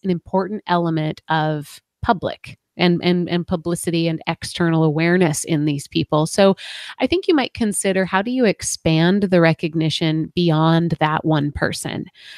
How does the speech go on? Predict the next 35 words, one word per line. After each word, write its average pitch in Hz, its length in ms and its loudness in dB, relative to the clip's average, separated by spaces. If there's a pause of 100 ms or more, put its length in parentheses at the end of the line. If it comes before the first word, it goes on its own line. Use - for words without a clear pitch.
(120)
Maybe 185 260 4
that's 170 280 0
by 160 420 0 (400)
including 180 500 2
their 160 120 0
family, 165 680 0
presenting 185 460 0
something 160 440 -2
on 160 160 0
an 160 80 0
important 160 460 -2
stage, 160 600 0 (360)
or, 190 420 6
um, 180 320 2
maybe 226 200 2
even 208 240 4
just 170 320 0 (120)
a 180 60 4
really 180 320 4
well 165 300 4
done 170 280 2
social 160 360 0
media 165 360 -2
shout - 320 -4
out. 120 300 -10 (300)
How 220 120 2
do 233 80 0
you 240 160 2
acknowledge, 170 600 0
perhaps 160 400 -4
there's 160 160 -2
probably 165 380 -4
that, 147 340 -6
that 160 340 -4
desire 156 720 -2